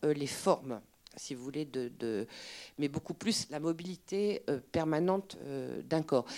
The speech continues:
Et ça, à observer, c'est intéressant parce qu'au, au fur et à mesure, les danseuses s'en sortent de mieux en mieux, évidemment. Elles, elles progressent, mais c'est une difficulté. Et l'autre aspect qui est intéressant, je trouve, c'est,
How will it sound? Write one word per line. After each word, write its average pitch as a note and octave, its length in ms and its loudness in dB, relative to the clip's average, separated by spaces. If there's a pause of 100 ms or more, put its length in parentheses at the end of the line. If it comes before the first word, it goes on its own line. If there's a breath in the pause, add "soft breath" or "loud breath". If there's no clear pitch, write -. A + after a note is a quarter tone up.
(240 loud breath)
Et D3 80 2
ça, A#3 220 8
à - 20 12
observer, G#3 400 6
c'est G#3 160 2
intéressant F3+ 400 0
parce A#3+ 100 -2
qu'au, F3 240 -6
au E3 60 0
fur F3 240 4
et - 20 8
à F3 60 6
mesure, F3+ 240 4
les F#3 80 0
danseuses D#3 420 4
s'en D#3 160 0
sortent - 380 -2
de C3+ 280 -6 (200)
mieux A2+ 160 -4
en A2+ 100 -8
mieux, C3 160 -4
évidemment. G#3+ 400 -6 (560 loud breath)
Elles, C#3 260 -4
elles - 140 -4
progressent, G3 640 0
mais D#3+ 80 -4
c'est - 160 -2
une F3 80 -2
difficulté. E3+ 580 -2
Et - 20 2
l'autre G#3+ 280 4
aspect F#3 260 -2
qui F3 120 -6
est - 20 0
intéressant, E3 520 -2
je E3+ 120 -2
trouve, G#3+ 320 0
c'est, G3+ 340 2